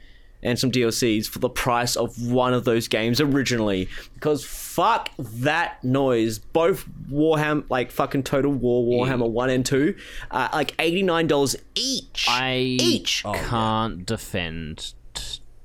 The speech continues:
Speaker 2: Creative Assembly's D L C practices. I fucking love
Speaker 3: Yeah.
Speaker 2: the game, and that's why I buy it piecemeal on sale.
Speaker 1: Mm.
Speaker 2: But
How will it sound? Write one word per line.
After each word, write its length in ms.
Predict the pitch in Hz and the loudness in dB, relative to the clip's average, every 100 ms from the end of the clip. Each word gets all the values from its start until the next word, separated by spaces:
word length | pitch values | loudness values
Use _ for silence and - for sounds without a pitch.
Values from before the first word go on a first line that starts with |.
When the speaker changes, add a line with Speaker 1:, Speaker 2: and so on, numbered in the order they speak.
| - - | -16 -12
Speaker 2:
Creative 400 | - 98 82 78 | -4 -4 -4 -6
Assembly's 580 | - 87 82 76 73 - | -6 -6 -6 -6 -8 -10
D 200 | - 67 | -10 -10
L 100 | 69 | -8
C 200 | - - | -12 -12
practices. 680 | - - - - - - - - | -12 -12 -12 -14 -14 -16 -18 -12
I 80 | - | -8
fucking 360 | - 156 - 196 | -4 -4 -2 -2
love 220 | 135 123 | -2 -2
Speaker 3:
Yeah. 60 | 120 | -2
Speaker 2:
the 60 | |
game, 460 | 98 85 95 135 139 | -2 -4 -2 -4 -6
and 500 | 80 87 85 85 85 - - | -6 -6 -6 -8 -12 -16 -10
that's 400 | 131 104 127 - | -8 -2 -4 -2
why 220 | 131 110 107 | -2 0 0
I 100 | 104 | -4
buy 380 | 85 95 95 107 | -4 -4 -2 -4
it 160 | 107 - - - | -6 -10 -20 -6
piecemeal 520 | - 104 - 104 101 | -4 -4 -4 -4 -4
on 200 | 92 90 | -6 -6
sale. 440 | 92 82 95 107 127 - - - - - - - - - - - | -6 -6 -4 -6 -8 -14 -20 -20 -20 -20 -20 -20 -20 -20 -20 -12
Speaker 1:
Mm. 720 | 113 - 110 101 113 90 107 | -12 -6 -4 -4 -6 -10 -6
Speaker 2:
But 240 | 101 87 | -4 -4